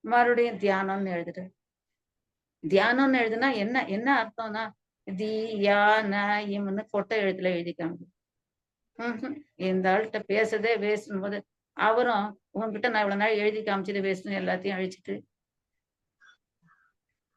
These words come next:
அப்படின்றார். மௌனம் தான் அதுக்குன்றார். அப்ப அதுதான், அந்த மௌனத்துல இருக்கும்போது உங்களை யாராலும் ஒண்ணும் பண்ண முடியாது. நிறைவான வாழ்க்கையை வாழலாம்.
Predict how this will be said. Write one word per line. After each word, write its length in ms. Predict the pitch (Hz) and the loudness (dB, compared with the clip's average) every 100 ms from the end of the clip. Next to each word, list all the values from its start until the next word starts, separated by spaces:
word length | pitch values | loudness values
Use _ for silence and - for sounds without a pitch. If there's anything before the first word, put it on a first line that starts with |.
| 208 | 0
அப்படின்றார். 520 | 196 196 190 185 - _ _ | 2 2 0 -2 -6 _ _
மௌனம் 520 | 185 190 202 202 185 | -2 0 2 0 2
தான் 280 | 196 196 185 | 2 2 2
அதுக்குன்றார். 480 | 175 175 165 180 165 _ _ _ _ _ _ _ _ | -2 -4 -6 -6 -14 _ _ _ _ _ _ _ _
அப்ப 420 | 226 220 302 277 | -14 0 4 4
அதுதான், 560 | 226 220 226 262 202 - | 2 0 0 0 -2 -6
அந்த 220 | - 220 196 | -6 -4 -4
மௌனத்துல 600 | 190 240 285 277 262 226 | -2 2 4 4 2 -6
இருக்கும்போது 500 | 202 - 208 233 240 | -6 -8 -4 -4 -4
உங்களை 280 | 196 185 175 | -2 -2 -2
யாராலும் 460 | 180 190 226 247 | -2 -2 -2 -6
ஒண்ணும் 360 | 196 190 220 214 | -6 -6 -8 -8
பண்ண 240 | 180 180 | -6 -6
முடியாது. 260 | 190 175 170 | -4 -4 -2
நிறைவான 500 | 165 180 185 208 233 | -2 -2 -2 -2 -2
வாழ்க்கையை 480 | 190 180 175 175 165 | 0 -2 -2 -6 -4
வாழலாம். 380 | 151 160 165 | -2 -4 -6